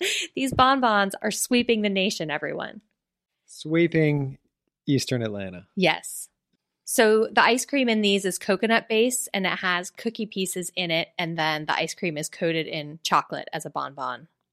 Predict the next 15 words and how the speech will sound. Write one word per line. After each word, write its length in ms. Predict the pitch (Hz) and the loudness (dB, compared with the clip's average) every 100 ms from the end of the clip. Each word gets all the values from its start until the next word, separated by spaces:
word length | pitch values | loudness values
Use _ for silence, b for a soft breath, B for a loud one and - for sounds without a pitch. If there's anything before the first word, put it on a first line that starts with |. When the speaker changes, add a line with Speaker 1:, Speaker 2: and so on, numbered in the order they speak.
| _ _ _ _ | _ _ _ _
Speaker 1:
is. 460 | - 139 - - - - | -8 -8 -10 -20 -20 -4
Speaker 2:
Yep. 220 | 135 - _ _ _ _ | -2 -2 _ _ _ _
Speaker 1:
Oh, 220 | 226 - - | 2 2 -2
so 200 | - 202 | 0 4
I, 320 | 202 226 262 226 | 6 6 6 2
my 160 | 254 | 2
notes, 280 | 254 226 226 | 2 0 0
I 120 | 226 | -2
said, 500 | 202 202 185 202 226 _ _ | 0 2 2 2 -4 _ _
"They 120 | 214 220 | 4 6
are 140 | 185 | 6
as 140 | 180 | 2
good 180 | - 226 | 0 2
as 140 | 233 - | 4 4
advertised." 1000 | 208 190 180 - 151 - 57 - - | 2 2 -4 -6 -6 -6 -10 -14 -20